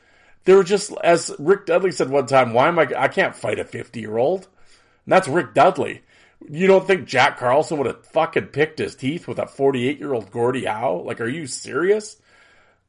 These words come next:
Like, Cam Connor and these guys? Mach-, like, Gord Machine Gun Gallant. Oh, yeah, I'm sure he was terrified of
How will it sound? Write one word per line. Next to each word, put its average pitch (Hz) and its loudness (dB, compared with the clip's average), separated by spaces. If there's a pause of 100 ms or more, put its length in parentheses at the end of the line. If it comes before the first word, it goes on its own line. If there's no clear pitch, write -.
(140)
Like, 120 -6
Cam 131 -2
Connor 127 0
and 165 -2
these 170 -4
guys? 185 2 (400)
Mach-, - -10
like, 127 -2
Gord 151 4
Machine 147 -4
Gun 143 0
Gallant. 127 0
Oh, 135 0
yeah, 131 4
I'm 110 -4
sure 135 -2
he 127 0
was 113 -10
terrified 120 -4
of 104 -14